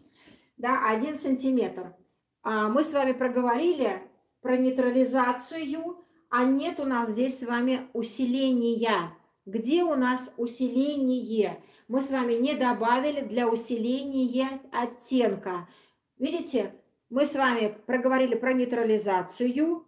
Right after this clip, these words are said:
А усиление пепла где? А, если желание из шестерки в девятку, то нужно брать порошок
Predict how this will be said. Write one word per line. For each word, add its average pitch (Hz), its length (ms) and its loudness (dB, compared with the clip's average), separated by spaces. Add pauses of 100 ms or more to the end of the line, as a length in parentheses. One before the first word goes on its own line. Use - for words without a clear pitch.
(140)
А 269 180 4
усиление 285 1040 2
пепла 226 460 0
где? 262 440 0 (3750)
А, 208 260 -4
если 240 680 0
желание 240 760 -2
из 240 140 -4
шестерки 254 560 -2
в 190 60 -8
девятку, 247 580 0
то 220 140 -2
нужно 262 320 -2
брать 240 340 -4
порошок 226 720 -4